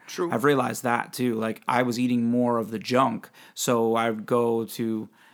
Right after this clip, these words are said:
Speaker 2: let's, I don't eat a ton of fast food, but we'll use fast food as an example.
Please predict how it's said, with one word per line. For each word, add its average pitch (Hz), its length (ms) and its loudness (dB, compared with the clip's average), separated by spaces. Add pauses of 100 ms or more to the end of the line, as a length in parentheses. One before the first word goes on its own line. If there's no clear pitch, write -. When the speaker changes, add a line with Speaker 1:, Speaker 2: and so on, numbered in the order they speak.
(160)
Speaker 2:
let's, - 360 -10 (260)
I 127 80 -4
don't 123 160 0
eat 113 80 -6
a 107 40 -10
ton 113 200 -10
of - 60 -10
fast 110 220 -10
food, 117 120 -6
but 120 80 -2
we'll 117 140 -4
use 113 200 -4
fast 117 240 -4
food 117 120 -6
as 107 100 -8
an 113 80 -6
example. 107 520 -8